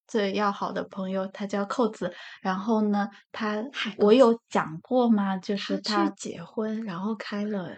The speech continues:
Speaker 1: 去
Speaker 2: 店。
Speaker 1: 结婚。<laughs> 就是在大学毕业的时候，我们有短暂地在上海合租过三四个月。他工-，也是短暂地工作了三四个月之后就辞职了，裸辞。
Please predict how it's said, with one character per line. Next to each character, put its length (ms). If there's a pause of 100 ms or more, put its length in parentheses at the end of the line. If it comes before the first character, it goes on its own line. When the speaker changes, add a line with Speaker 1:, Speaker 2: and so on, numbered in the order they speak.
(140)
Speaker 1:
去 140
Speaker 2:
店。 200
Speaker 1:
结 200
婚。 280
<laughs> 340 (880)
就 180
是 380
在 480
大 320
学 300
毕 240
业 160
的 100
时 160
候， 180
我 140
们 160
有 140
短 260
暂 180
地 120
在 180
上 220
海 180
合 240
租 420
过 240
三 380
四 240
个 160
月。 300
他 360 (100)
工-， 260
也 200
是 240
短 280
暂 180
地 140
工 260
作 240
了 300
三 200
四 200
个 100
月 220
之 160
后 180
就 320
辞 220
职 180
了， 220 (440)
裸 220
辞。 480